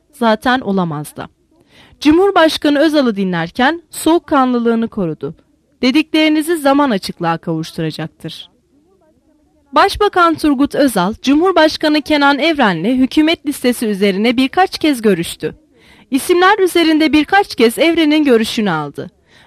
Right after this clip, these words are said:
Önerdiği isimlere Evren'in tepkisini öğrendi. Sonunda gerçekten tek bir liste çıktı. Tek bir liste Çankaya'ya gitti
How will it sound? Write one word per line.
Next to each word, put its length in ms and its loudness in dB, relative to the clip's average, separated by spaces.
Önerdiği 640 4
isimlere 480 0
Evren'in 460 2
tepkisini 580 -4
öğrendi. 540 -6
Sonunda 440 2
gerçekten 680 0
tek 260 -2
bir 180 2
liste 300 -2
çıktı. 500 -10
Tek 280 0
bir 160 2
liste 280 -2
Çankaya'ya 680 0
gitti 440 -6